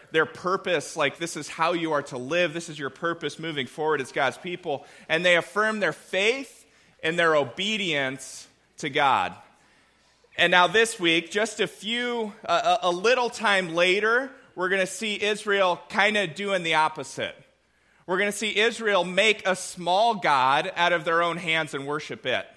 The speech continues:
Out of fear and anxiety,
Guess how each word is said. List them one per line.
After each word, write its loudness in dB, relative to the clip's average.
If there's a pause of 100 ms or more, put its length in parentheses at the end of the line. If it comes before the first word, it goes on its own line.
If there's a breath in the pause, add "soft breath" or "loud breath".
(1040 soft breath)
Out 4
of -2
fear -2
and 0
anxiety, 2